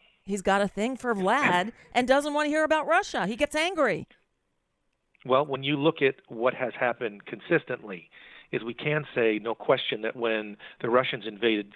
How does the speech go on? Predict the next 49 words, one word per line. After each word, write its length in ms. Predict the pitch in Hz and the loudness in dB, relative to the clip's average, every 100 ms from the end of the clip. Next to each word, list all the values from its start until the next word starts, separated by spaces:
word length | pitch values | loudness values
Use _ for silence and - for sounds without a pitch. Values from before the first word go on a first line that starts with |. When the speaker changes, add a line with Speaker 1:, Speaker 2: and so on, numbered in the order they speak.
| - | -10
Speaker 2:
the 80 | 120 | -6
Crimea, 460 | - 110 104 104 | -2 -2 -2 -6
it's 140 | - - | -6 -10
a 40 | |
massive 540 | 113 120 139 135 120 | -6 -2 -2 -2 -4
issue 180 | 110 - | -4 -6
in 60 | 107 | -6
terms 260 | 123 107 | -6 -6
of 60 | 101 | -6
the 80 | 101 | -2
ramifications 640 | 110 107 104 - 117 - - | -2 -2 -4 -2 -2 -2 -6
for 80 | 147 | -6
the 80 | 117 | -4
U 200 | 113 131 | 2 2
S 60 | - | 0
and, 200 | 117 107 - | -8 -8 -6
and 140 | 110 - | -4 0
allies 380 | 123 120 98 95 | 0 2 0 -4
in 80 | 110 | -8
the 80 | 107 | -6
region. 360 | 120 147 110 95 - - - - | -2 -2 -4 -12 -18 -20 -20 -8
Uh, 280 | - 123 123 - _ | -4 0 0 -2 _
what 200 | 120 147 | -6 -6
we 120 | 131 | -6
found 280 | - 143 147 | -4 -4 -2
was 120 | 123 104 | -4 -2
that 180 | 117 - | -4 -4
what 220 | 117 - | -8 -4
President 340 | 143 139 117 | -2 -2 -4
Obama 340 | 110 123 131 139 | -2 2 2 0
did 160 | 113 | -4
was 120 | 101 - - | -6 -12 -8
pull 200 | - 160 | 2 2
the 100 | 135 | 2
Russians 320 | - 117 123 107 - - - - | 0 0 -2 -12 -18 -20 -12 -4
out 160 | 123 | -2
of 80 | 120 | -2
the 60 | 117 | -4
G 240 | 117 110 | -2 0
eight. 140 | 101 - - - | 0 -4 -14 -8
What, 240 | 117 120 - | 0 0 0
what 160 | 123 - | -6 2
they 100 | 131 | 2
did 200 | 120 123 | 2 0
was 160 | 107 98 | -2 -2
they 80 | |
actually 260 | 113 113 110 | 0 0 -2
ramped 400 | 95 107 123 - | -2 -2 -2 0
up 120 | 110 | -2